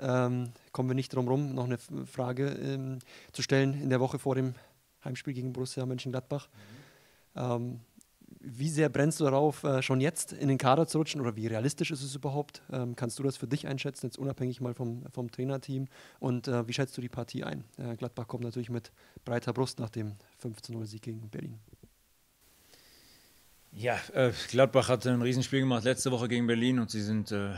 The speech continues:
Speaker 2: extrem gut drauf und eine sehr, sehr gefährliche Mannschaft, immer auswärts nicht so stark wie zu Hause, aber trotzdem wird's ein extrem schwieriges Spiel.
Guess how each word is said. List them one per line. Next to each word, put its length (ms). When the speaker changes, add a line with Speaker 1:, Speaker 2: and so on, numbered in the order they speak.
Speaker 2:
extrem 420
gut 180
drauf 280
und 60
eine 80
sehr, 140
sehr 120
gefährliche 360
Mannschaft, 400
immer 280
auswärts 360
nicht 120
so 80
stark 280
wie 60
zu 160
Hause, 320
aber 300
trotzdem 480
wird's 180
ein 120
extrem 420
schwieriges 400
Spiel. 320